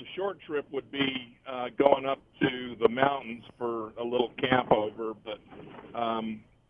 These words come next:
I remember in the olden days, 'cause I'm born in nineteen fifty, but I remember taking vacation with my parents, getting in the old sixty-three Ford Comet station wagon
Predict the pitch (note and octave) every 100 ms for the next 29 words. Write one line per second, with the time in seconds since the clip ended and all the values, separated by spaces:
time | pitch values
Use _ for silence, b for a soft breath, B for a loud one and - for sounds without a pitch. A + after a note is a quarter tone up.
0 | _ _ G#2+ C3 D#3 D3 C#3+ C#3 C3+ C3
1 | A#2 - B2+ B2+ B2+ C#3 C#3 A#2+ A2+ A2+
2 | A2+ - A2 A#2+ B2 A#2+ A2+ - _ _
3 | _ _ _ _ - - D3 C#3+ C3 C3
4 | C3+ - C3+ A#2+ - C#3 C3 A#2 A2 A2
5 | A2 _ A#2 B2 B2 C3 B2+ A#2+ A2+ -
6 | _ _ _ - C3+ - G#2+ B2 - C#3
7 | C3 - A2+ A2+ G#2+ A2+ A2 - C#3 C3+
8 | A#2 A#2 - - _ _ _ _ _ C#3+
9 | D3 D3 C#3+ C3 C#3 C#3 C#3 A#2+ - D3
10 | - C3+ - D#3 C#3 C3+ - C#3+ C3+ A#2+
11 | C#3+ C#3 C#3 C3 _ D3 C3+ - B2 A#2
12 | A2+ A2 A#2 B2